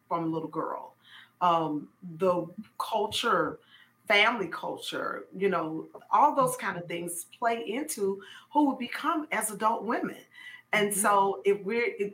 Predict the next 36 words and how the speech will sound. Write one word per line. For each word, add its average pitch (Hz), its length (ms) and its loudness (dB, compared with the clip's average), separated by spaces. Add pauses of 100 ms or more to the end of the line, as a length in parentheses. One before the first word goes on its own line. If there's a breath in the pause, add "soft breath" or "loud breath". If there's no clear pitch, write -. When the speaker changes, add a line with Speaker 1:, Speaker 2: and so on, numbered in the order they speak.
(120)
Speaker 1:
so - 240 0
we 214 160 -2
have - 320 2
to - 60 0
go 180 120 -2
back. 165 240 2
That's 240 220 0
why 190 160 6
I 170 60 0
appreciated 202 640 0 (400 loud breath)
the 190 80 4
way 196 180 6
you, 196 420 -2 (180)
you 202 140 2
approached - 460 -2
it. 139 240 -2 (680 soft breath)
What 247 220 4
is, - 200 -4 (320)
what 277 300 2
messages 254 560 0
are 180 180 4
girls 190 640 4
receiving, 151 600 -4
our 160 240 4
Black 170 320 2
girls, 175 420 2 (320 loud breath)
because 202 300 0
they 190 160 2
grow 185 240 4
up, - 260 0 (160)
we 254 160 2
grow 160 300 -2
up 160 180 -4
and 170 80 -4
become 165 540 -4 (340)
women. 370 340 -2